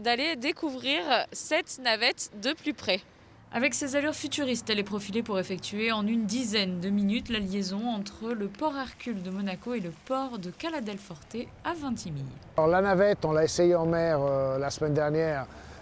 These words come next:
Speaker 2: elle dépasse les cinquante nœuds en pointe de vitesse. En vitesse de croisière, on va ca-, tranquillement à quarante nœuds,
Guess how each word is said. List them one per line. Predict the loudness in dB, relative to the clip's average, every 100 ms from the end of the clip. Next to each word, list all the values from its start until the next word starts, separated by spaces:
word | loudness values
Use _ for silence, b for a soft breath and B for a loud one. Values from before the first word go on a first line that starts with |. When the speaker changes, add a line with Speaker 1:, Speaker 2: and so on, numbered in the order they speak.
| -6
Speaker 2:
elle | 0 4 6
dépasse | 6 6 6 6 4 -2 2
les | 2
cinquante | 4 2 0 0 2
nœuds | 6 6 4 0 -14 -14 -2
en | 0 2
pointe | 2 4
de | 6
vitesse. | 6 4 4 4 2 -4 -8 -4
En | -2 0 0
vitesse | 2 4 4
de | 2
croisière, | 2 2 4 4 4
on | 0 -2
va | 0 0 -2 -4
ca-, | -2 -2 -2 -6 -12 -12 -12 -8
tranquillement | -4 0 2 2 0
à |
quarante | 0 -2 0 0
nœuds, | 2 2